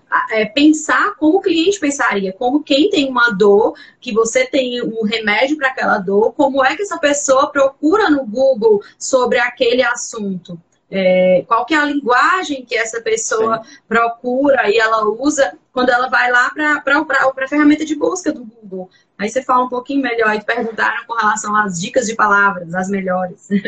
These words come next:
Speaker 2: Sim, sim. Então, é, até foi o, o Marx, né, que,
Speaker 1: Marx.
Speaker 2: que go-, acho que gostou da, da, das dicas aí de palavras, né? E essa questão que você comentou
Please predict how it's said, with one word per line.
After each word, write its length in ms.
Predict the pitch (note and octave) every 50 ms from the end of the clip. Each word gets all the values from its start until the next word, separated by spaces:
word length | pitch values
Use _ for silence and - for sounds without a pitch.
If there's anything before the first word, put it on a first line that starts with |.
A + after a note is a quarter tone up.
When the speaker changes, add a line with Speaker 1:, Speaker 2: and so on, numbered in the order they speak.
| A3+ A3+ - - _ _ _ _ _ _ - - - - _
Speaker 2:
Sim, 480 | - - - D3 C#3 C#3+ C#3+ C#3 C#3 C3+
sim. 160 | C3+ - C3+
Então, 340 | A#2+ A#2 - C#3+ D3 D3+ C#3+ - - - - _ _ -
é, 460 | - C#3 C#3 C#3 C3+ C3+ C3 B2 -
até 180 | - - -
foi 140 | A#2 - D#3+
o, 40 | D3+
o 540 | C#3+ G#2+ C3 C3 B2 A2+ - - A#2+ A2+ - _
Marx, 580 | - B2 C#3 D3+ D3+ - - - - - - -
né, 160 | - B2 C3 C3
que, 200 | - B2+ A#2+ A2+
Speaker 1:
Marx. 280 | G#2+ G#2+ G2 G2 - _ _ - - _
Speaker 2:
que 480 | _ - B2+ B2 A#2+ A#2 B2 - - _ _ _ _ _ _ _ -
go-, 200 | C3 C3+ C#3 -
acho 160 | C3 A#2+ -
que 60 | - C3
gostou 320 | B2+ C3 B2 - D#3+ D#3+
da, 160 | D3+ C#3 B2+
da, 280 | A#2+ A2 C3+ C3+ C3 B2
das 280 | A#2+ C3+ D3 D3+ D3+
dicas 340 | C3+ D3 D#3 D#3 D#3 D#3+ C#3
aí 240 | C#3 C#3+ C#3 C3+ C3
de 140 | B2+ C3 C3+
palavras, 460 | - C3 B2+ B2+ B2+ C3 B2+ C3 B2+
né? 120 | C3+ C3+
E 80 | B2+ D3
essa 220 | D3+ D3+ - F3
questão 420 | - F3+ D#3+ - - E3+ E3 F3 -
que 140 | - - D3+
você 200 | D#3 D#3 E3 D#3+
comentou 600 | D#3+ E3+ D#3+ D#3+ D3 C3 - D#3 F3 F#3+ -